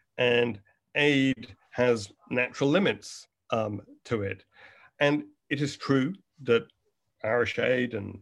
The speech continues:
you know, U S aid and, um,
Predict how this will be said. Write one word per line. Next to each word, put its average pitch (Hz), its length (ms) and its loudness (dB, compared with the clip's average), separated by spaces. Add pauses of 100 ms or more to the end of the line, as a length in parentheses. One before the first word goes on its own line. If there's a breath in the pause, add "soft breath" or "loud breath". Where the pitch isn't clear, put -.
(120)
you 104 100 -8
know, 104 180 -4 (240)
U 120 220 2
S 117 200 2
aid 120 340 2
and, 98 320 -8 (340 soft breath)
um, 104 460 -4